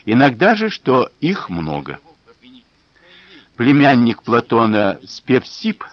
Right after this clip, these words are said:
считал, что Бог есть некая одушевлённая сила, которая всем управляет. Аристотель иногда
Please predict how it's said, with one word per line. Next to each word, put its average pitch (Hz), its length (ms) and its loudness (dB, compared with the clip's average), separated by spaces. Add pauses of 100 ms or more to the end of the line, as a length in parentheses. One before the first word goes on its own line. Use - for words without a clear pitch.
(840)
считал, 143 520 0
что - 360 -2
Бог 123 420 -2
есть 127 300 -2
некая 135 560 0 (180)
одушевлённая 117 1000 0
сила, 190 480 -4
которая 147 440 -4
всем 101 340 -6
управляет. 71 580 -10 (1300)
Аристотель 113 840 -2 (560)
иногда 104 680 0